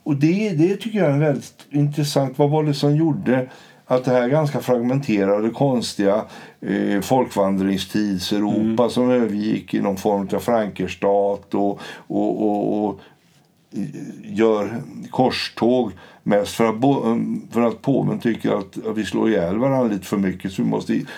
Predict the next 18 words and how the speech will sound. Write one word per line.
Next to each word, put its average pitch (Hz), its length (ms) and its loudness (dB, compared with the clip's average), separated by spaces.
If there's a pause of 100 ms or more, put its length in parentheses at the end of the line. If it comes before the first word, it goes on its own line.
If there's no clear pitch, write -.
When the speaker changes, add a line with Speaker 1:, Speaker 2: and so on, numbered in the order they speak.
(100)
Speaker 1:
rikta 95 520 -2 (320)
i 98 260 -2
vår 101 240 2
energi 101 420 0
åt 87 160 -2
annat 117 300 2
håll. 101 240 0 (1400)
Att 147 200 0
vi 135 240 2
helt 226 180 0
plötsligt 135 300 0
var 143 100 4
öppna 120 280 -2
för 110 260 -2
att - 100 -6
ta 127 120 -2
emot 151 440 -2
detta 147 480 -4